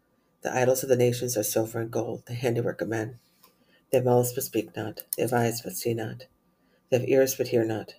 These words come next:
nor is there breath in their mouths. Their maker shall be like them, everyone that trusts in them. House of Israel, bless the Lord.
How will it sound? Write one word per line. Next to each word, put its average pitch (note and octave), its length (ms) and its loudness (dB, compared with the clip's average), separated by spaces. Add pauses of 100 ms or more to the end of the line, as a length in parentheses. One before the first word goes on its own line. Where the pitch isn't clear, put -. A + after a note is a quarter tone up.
nor A#2+ 160 2
is A2+ 120 -2
there A#2 80 0
breath A2+ 240 -2
in - 80 -8
their A#2 100 -8
mouths. A2 480 -8 (640)
Their C3+ 100 2
maker B2 260 4
shall A#2+ 160 -2
be A#2+ 120 0
like G#2+ 180 -4
them, A2+ 260 -10 (320)
everyone A#2 260 2
that A2 160 -2
trusts - 320 -8
in A2+ 100 -6
them. G#2+ 180 -6 (920)
House B2 280 2
of C#3+ 120 2
Israel, B2 300 6
bless A2+ 300 -2
the B2 80 -2
Lord. A#2 400 0